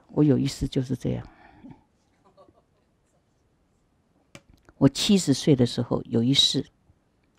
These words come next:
我七十岁是先生老公公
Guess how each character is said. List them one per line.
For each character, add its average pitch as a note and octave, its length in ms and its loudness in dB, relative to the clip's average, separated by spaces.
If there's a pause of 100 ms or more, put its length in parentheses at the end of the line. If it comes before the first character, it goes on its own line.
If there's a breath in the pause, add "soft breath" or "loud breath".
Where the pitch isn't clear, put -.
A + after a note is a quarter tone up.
我 E3 120 4
七 - 300 2
十 D#3+ 160 -2
岁 C3+ 340 4 (120)
是 - 200 -4
先 D3+ 280 2
生 D3 240 2
老 A2+ 120 -4
公 B2 220 4
公 A#2+ 180 -2